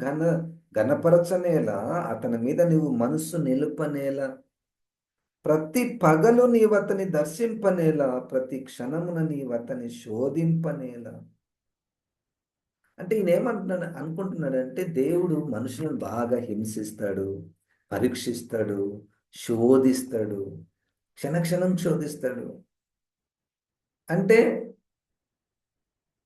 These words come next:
he, he was, uh, his description was like a, a violent God. Job's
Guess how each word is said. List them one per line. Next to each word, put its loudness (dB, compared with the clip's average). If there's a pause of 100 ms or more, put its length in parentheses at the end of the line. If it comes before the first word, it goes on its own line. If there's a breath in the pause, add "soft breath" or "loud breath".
(260)
he, 4 (220)
he 4 (100)
was, 10 (640)
uh, 2 (200)
his 0 (160)
description 4 (100)
was 10 (160)
like 8 (140)
a, 8 (1600)
a -2 (220)
violent 4 (200)
God. 0 (1120)
Job's 8